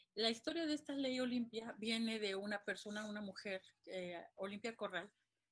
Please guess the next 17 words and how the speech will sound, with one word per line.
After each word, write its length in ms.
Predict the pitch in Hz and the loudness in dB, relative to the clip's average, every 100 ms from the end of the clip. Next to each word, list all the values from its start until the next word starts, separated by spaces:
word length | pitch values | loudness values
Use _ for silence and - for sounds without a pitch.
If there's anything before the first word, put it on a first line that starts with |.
| _ | _
de 500 | 202 208 202 208 202 | 2 4 6 4 4
Huachinango, 680 | 202 190 - 190 185 185 190 | 0 0 -2 -4 -2 -2 0
Puebla. 380 | 247 208 175 - _ _ _ _ - | 2 2 0 -8 _ _ _ _ -4
Eh, 560 | 208 202 202 196 196 - - | 0 2 0 0 -4 -8 -4
hace 280 | 233 - 269 | -4 0 2
un 160 | 247 | 2
par 180 | 247 226 | 2 2
de 120 | 220 | 4
años 340 | 214 208 226 226 | 4 2 -4 -6
esta 220 | 220 220 | -8 -8
chica 380 | 220 - 208 233 - _ _ | -8 -2 0 0 -6 _ _
fue, 680 | - 226 202 202 196 196 220 - - - | 0 2 2 2 -2 -4 -8 -2 -2 0
compartió 400 | 233 214 - 269 | -4 -2 -2 -2
fotografías 640 | 285 294 247 185 - 214 - | -4 -2 0 -2 -2 -4 -4
con 180 | 190 185 | -8 -6
su 80 | |
novio 400 | 190 202 214 294 | -4 -2 -2 -4